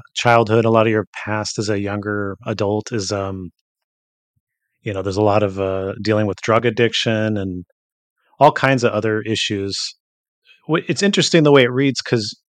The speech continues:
you know, you're in, you're in the present and you're a p-, a person that's very involved in the community, and you're a teacher, and you're trying to help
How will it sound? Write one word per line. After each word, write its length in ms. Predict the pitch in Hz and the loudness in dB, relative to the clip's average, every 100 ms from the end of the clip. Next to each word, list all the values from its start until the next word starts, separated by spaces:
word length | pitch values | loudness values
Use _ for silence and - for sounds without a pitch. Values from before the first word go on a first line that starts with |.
| _ - | _ -2
you 100 | 139 | 2
know, 60 | |
you're 180 | 127 139 | 4 4
in, 140 | 156 151 | 2 0
you're 200 | 147 135 | 0 0
in 80 | 147 | 0
the 80 | 131 | -4
present 640 | - 135 123 131 123 - - | 0 2 2 0 -4 -6 -6
and 460 | 110 110 107 107 - _ _ _ _ _ _ _ _ _ _ _ | -4 -4 -4 -8 -12 _ _ _ _ _ _ _ _ _ _ _
you're 500 | 123 123 123 123 123 | 0 2 2 2 0
a 100 | 131 | -4
p-, 200 | 123 - | -8 -8
a 60 | 147 | -6
person 360 | - 156 - 143 | 4 4 4 0
that's 140 | 117 | 2
very 160 | 120 123 | 2 2
involved 360 | 107 107 107 | 2 0 0
in 100 | 113 | -2
the 60 | 113 | -4
community, 680 | - - 131 123 120 120 123 | -6 -4 -2 -2 -2 -2 -4
and 140 | 107 | -4
you're 160 | 104 107 | -6 -6
a 60 | |
teacher, 600 | - - 135 - 127 123 | -6 -6 -4 -4 -2 -2
and 320 | 123 123 107 107 | -4 -6 -6 -6
you're 80 | |
trying 240 | 107 - 117 | -6 -4 -4
to 60 | |
help 160 | 95 104 | -4 -8